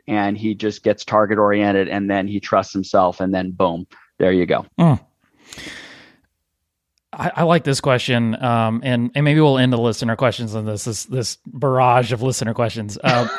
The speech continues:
Speaker 1: <laughs>
Speaker 2: what, what feeling does Collin get when he grabs, this player says, his eight iron, which I think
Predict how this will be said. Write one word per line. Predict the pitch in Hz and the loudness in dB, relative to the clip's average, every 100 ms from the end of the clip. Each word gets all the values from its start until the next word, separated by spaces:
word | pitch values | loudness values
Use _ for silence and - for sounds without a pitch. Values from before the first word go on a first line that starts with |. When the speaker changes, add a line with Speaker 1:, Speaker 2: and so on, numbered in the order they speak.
| - | 0
Speaker 1:
<laughs> | - - - | 0 2 0
Speaker 2:
what, | 131 175 185 - _ _ _ _ | 4 4 2 -4 _ _ _ _
what | 156 120 135 170 - - - _ _ | -14 -2 2 2 0 -6 -18 _ _
feeling | - - 160 147 127 110 107 104 - _ _ _ | -12 -2 2 2 0 -2 -4 -6 -10 _ _ _
does | - 123 120 - | -2 0 0 -2
Collin | 127 120 127 120 110 104 | 0 2 4 2 0 -2
get | 113 113 | -2 0
when | 113 113 | -2 -2
he | 107 120 | -2 -4
grabs, | 104 104 113 113 107 98 - - _ _ _ | -4 -2 0 -2 -4 -6 -6 -8 _ _ _
this | 131 139 | -4 -2
player | - 120 107 | 0 2 2
says, | 120 107 | 0 -2
his | 123 104 - | -2 -2 2
eight | 139 120 | 4 4
iron, | 104 104 | 2 -2
which | 110 110 120 | -4 -4 -4
I | 107 | -2
think | 123 107 | -2 -2